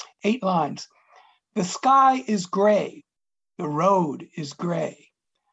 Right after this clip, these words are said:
The building is gray. The rain is gray. In this blanket of dead gray, two children walk by, one bright red,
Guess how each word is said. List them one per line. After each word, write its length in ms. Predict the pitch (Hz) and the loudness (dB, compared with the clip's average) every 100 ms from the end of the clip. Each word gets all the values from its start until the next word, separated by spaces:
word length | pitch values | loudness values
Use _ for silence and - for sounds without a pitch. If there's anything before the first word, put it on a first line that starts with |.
| _ _ | _ _
The 100 | 175 | -10
building 800 | 139 220 254 240 185 143 131 - _ | -4 0 2 2 0 -2 -6 -10 _
is 180 | 156 - | -12 -10
gray. 480 | - 165 147 135 - _ _ _ _ _ _ _ | -8 -6 -6 -8 -18 _ _ _ _ _ _ _
The 120 | 180 | -6
rain 680 | 160 196 240 202 156 - - _ _ | 0 0 2 -2 -4 -8 -16 _ _
is 180 | 151 139 | -10 -10
gray. 520 | 156 156 147 - _ _ _ _ _ _ _ _ _ - | -8 -6 -6 -8 _ _ _ _ _ _ _ _ _ -2
In 200 | 254 294 | 4 4
this 240 | 254 220 | 4 -2
blanket 600 | - 196 190 190 233 214 - | -2 0 0 -2 -6 -8 -12
of 180 | 151 139 _ | -12 -14 _
dead 260 | 170 165 156 | -4 -4 -8
gray, 480 | - 190 165 156 185 180 _ _ _ _ _ _ _ | -4 -2 -2 -4 -8 -10 _ _ _ _ _ _ _
two 180 | - 269 | -2 -2
children 540 | - 277 277 202 143 | 0 0 2 0 -2
walk 220 | 139 143 - | -2 -4 -6
by, 300 | 180 - - _ _ _ _ _ _ _ | -14 -14 -18 _ _ _ _ _ _ _
one 240 | 170 196 | -2 -2
bright 260 | 202 202 208 180 | 0 0 0 -4
red, 360 | 185 202 254 | 0 0 -2